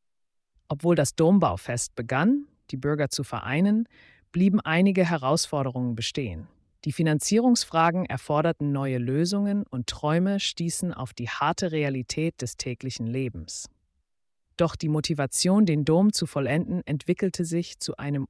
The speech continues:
unermüdlichen Prozess, bei dem sich der Geist der Zusammenarbeit und des Optimismus an den Tag legte.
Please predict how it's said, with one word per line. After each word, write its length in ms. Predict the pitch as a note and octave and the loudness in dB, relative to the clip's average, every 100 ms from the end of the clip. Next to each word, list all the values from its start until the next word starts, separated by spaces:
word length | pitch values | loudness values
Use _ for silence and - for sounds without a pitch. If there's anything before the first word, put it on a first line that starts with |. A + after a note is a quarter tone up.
| - | 0
unermüdlichen 840 | G3 G#3 D#3 D3 D3+ C#3+ C3 C3+ | 4 6 4 0 -2 -6 -6 -6
Prozess, 640 | - A#2+ - D3+ F#3+ - - | -8 -10 -6 -6 -8 -10 -6
bei 100 | C3+ | -2
dem 200 | C#3+ D3+ | 2 2
sich 180 | D3 - | 0 -2
der 140 | C3 | 0
Geist 420 | C#3 D3 G#3 - | 4 4 4 2
der 100 | C#3+ | -2
Zusammenarbeit 880 | - C#3 D3+ G3 G#3 E3+ E3 D#3+ - | -2 0 4 4 4 2 2 0 -2
und 140 | C#3+ B2+ | -6 -6
des 180 | - | -6
Optimismus 800 | - - C3+ C#3+ E3 - D#3 D#3 - | -6 -6 -2 0 0 -2 -2 -4 -4
an 120 | C3 | -4
den 160 | A#2+ A2+ | -2 -4
Tag 320 | - A#2+ - | -4 -6 -6
legte. 400 | F#2+ F2 - | -12 -12 -14